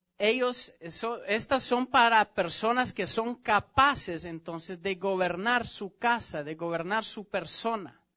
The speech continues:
Y un día ellos también gobernarán la tierra al lado del Rey Jesús.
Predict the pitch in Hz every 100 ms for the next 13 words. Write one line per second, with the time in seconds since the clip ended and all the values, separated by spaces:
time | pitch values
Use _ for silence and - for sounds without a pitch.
0 | _ _ _ _ _ _ _ 180 190 277
1 | 277 196 160 143 147 _ _ _ _ _
2 | - 226 202 170 202 180 185 196 170 -
3 | - 175 165 156 147 151 175 160 - _
4 | 147 151 170 202 175 139 131 - 139 139
5 | 160 156 135 131 135 139 - 131 131 143
6 | - 131 - 135 -